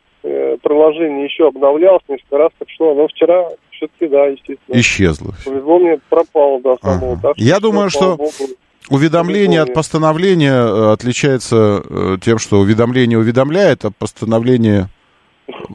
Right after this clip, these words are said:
Speaker 2: пос-, постановляет. Э, вот. Но это уже, это уже как бы, э, решенный вопрос. Постановление — это значит, вы уже обязаны заплатить. А уведомление, у вас есть еще возможность там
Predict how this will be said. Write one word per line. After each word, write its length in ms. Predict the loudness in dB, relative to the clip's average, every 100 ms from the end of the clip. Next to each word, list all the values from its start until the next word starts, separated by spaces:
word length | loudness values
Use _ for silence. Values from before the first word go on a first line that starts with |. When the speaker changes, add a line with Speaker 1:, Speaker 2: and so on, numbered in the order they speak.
| -8
Speaker 2:
пос-, 200 | -6 -6 -10 -18 -18 -8
постановляет. 720 | -8 -4 -2 0 0 0 -2 -8 -8
Э, 60 | -6
вот. 480 | -6 -6 -2 -2 0
Но 120 | -2
это 380 | 0 -2 0 -2
уже, 200 | 0 0
это 320 | 0 0 0
уже 160 | -2
как 140 | -2 0
бы, 200 | 0 0
э, 280 | 2 4 4
решенный 500 | 2 2 0 0 -2
вопрос. 460 | -2 0 0 0 -2
Постановление — 720 | -6 0 0 2 2 2 2
это 140 | 0
значит, 220 | -2 -2
вы 80 | -2
уже 220 | 0 2
обязаны 420 | 2 2 0 0 -2
заплатить. 500 | -2 -2 -2 -2 -2
А 60 |
уведомление, 600 | -2 0 0 2 2 2
у 60 | 2
вас 200 | 0 0
есть 180 | -2 -2
еще 160 | 0
возможность 560 | 0 2 0 0 -2 -2
там 200 | -4 -4